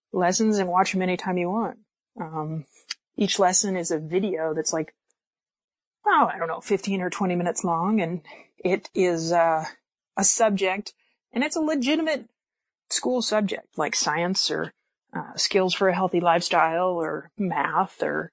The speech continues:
geography. And then basically we use <laughs> sled dogs as, uh, kind of the cool phenomenon that, that kids enjoy and they like to study. And then we,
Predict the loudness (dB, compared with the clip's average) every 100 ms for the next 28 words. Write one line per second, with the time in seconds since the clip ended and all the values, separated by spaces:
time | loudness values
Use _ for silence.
0 | -8 -4 -2 -2 -4 -2 -2 -2 _ _
1 | _ _ _ -2 0 2 2 2 2 0
2 | 2 2 4 2 2 2 2 2 0 0
3 | 2 2 0 -2 -10 _ _ -8 -8 -6
4 | -2 2 4 4 2 0 2 0 0 -4
5 | -10 _ _ _ -4 -2 0 0 0 0
6 | -2 -6 _ _ _ _ _ -10 -6 -4
7 | -2 0 2 2 0 -4 _ _ -4 2
8 | 2 2 0 2 2 2 2 2 2 4
9 | 2 -2 _ _ -6 -4 0 2 2 2
10 | 2 4 4 4 2 2 0 -2 -2 -4
11 | 0 0 -2 -6 _ _ _ -8 -2 0
12 | 2 2 2 2 -2